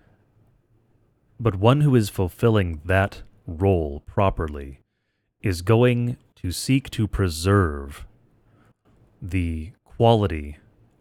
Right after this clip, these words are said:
of the national stock that was entrusted to his care by God.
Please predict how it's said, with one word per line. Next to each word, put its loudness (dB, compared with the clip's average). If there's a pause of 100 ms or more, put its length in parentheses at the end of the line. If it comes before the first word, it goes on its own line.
(160)
of 0
the 0
national -2
stock -8 (920)
that 0
was 0
entrusted -2
to -2
his -2
care -6 (100)
by -2
God. -6